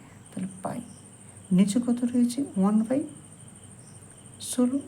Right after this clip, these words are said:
ওয়ান বাই ষোলো হয়ে গেল। তাহলে পাই by ষোলো।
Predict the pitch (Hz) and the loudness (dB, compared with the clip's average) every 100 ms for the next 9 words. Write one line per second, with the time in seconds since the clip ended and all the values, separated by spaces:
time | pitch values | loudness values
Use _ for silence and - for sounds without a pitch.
0 | - 190 190 233 - 240 240 240 233 254 | -2 0 2 -2 -4 -4 0 2 2 -4
1 | 247 196 - - - 196 214 269 285 214 | -6 -8 -10 -12 -4 -2 0 0 -2 -6
2 | - 185 277 - - 254 | -6 -4 -4 -8 -4 -4